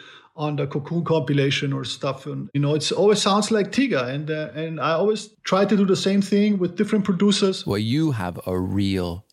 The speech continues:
Speaker 2: sound. You even have your own dance.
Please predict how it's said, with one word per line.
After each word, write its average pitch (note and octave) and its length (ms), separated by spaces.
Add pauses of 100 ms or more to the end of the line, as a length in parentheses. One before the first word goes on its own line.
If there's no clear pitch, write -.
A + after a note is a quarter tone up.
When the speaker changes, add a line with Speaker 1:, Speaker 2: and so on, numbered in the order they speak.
Speaker 2:
sound. - 460 (400)
You A#2+ 140
even B2 220
have G#2+ 160
your G2+ 140
own G2 180
dance. F2+ 560